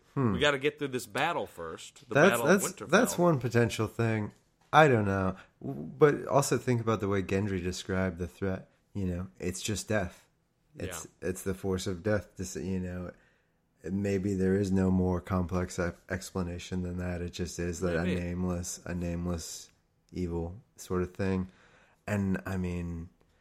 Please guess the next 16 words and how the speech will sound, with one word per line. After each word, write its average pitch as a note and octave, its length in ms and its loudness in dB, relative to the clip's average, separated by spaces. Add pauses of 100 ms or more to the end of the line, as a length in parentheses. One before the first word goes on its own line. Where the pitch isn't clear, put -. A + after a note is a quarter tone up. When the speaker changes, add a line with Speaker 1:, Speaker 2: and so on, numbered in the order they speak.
(140)
Speaker 1:
how A2 220 2
much A2 440 2
of F#2 140 -8
the F2+ 100 -6
story G2 380 -2
could F#2 160 -8
they F#2 100 0
reveal F2+ 760 -2
in F2 160 -4
a E2 80 -4
battle F2 400 0
scene F2 400 -6
that E2 180 -6
we'll E2+ 260 -6
likely F2 500 -4
see F2 600 -4